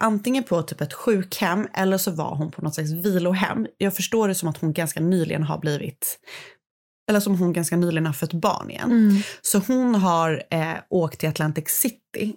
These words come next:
Speaker 1: som ligger idag en dryg timma bort från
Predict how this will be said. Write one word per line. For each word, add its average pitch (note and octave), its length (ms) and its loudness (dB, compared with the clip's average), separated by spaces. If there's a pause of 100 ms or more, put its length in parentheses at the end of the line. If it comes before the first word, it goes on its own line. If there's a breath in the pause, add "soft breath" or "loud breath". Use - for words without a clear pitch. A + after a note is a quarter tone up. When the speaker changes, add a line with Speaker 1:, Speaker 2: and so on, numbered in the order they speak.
Speaker 1:
som E3+ 200 -2
ligger D3+ 420 0 (180)
idag F3 640 0 (140)
en D#3+ 140 0
dryg C#3+ 280 -4
timma D#3 500 0
bort D#3 260 -4
från - 280 -6